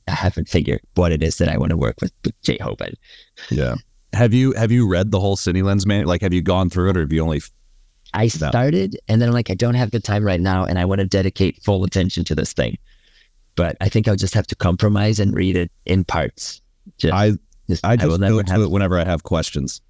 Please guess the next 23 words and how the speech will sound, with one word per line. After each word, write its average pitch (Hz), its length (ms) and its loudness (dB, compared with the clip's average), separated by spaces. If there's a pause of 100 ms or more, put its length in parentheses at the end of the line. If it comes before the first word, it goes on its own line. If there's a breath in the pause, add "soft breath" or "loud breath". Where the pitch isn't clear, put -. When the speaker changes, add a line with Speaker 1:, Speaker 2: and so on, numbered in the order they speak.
Speaker 2:
'cause 110 140 2
I 107 100 2
can't, 117 260 -2
I, 113 220 0
same 117 240 2
thing, 95 140 0
I 95 80 0
can't 107 260 0
read 92 380 2
it - 120 0
like 85 200 0
a 78 40 -2
book. 76 280 -2 (120)
I, 92 200 2
it's 95 200 0
a 92 40 2
Speaker 1:
Yeah. 85 100 2
Speaker 2:
reference 80 380 -4
manual, 58 420 -2 (180)
but 82 140 4
it 90 100 4
is. 80 80 4
Speaker 1:
Yeah. 69 80 0